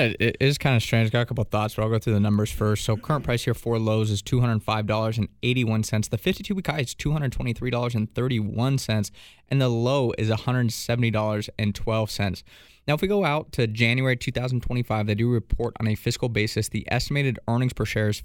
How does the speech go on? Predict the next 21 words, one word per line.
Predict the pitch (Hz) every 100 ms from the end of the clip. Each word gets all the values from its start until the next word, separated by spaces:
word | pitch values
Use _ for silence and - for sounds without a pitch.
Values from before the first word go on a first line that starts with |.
| -
fifteen | 156 - - 147 131
dollars | 113 113 123 113
and | 101
six | - 131 -
cents. | 131 117 - - - - _
Actually | - - 339
does | - 185
give | 165
us | 180
a | 147
target | 135 147
sell | - 127
price | - 123
of | 110
about | 117 - - -
two | - 160
hundred | 139 117
fifty | 120 - 101
dollars | 104 104 120
a | 113
share. | - 107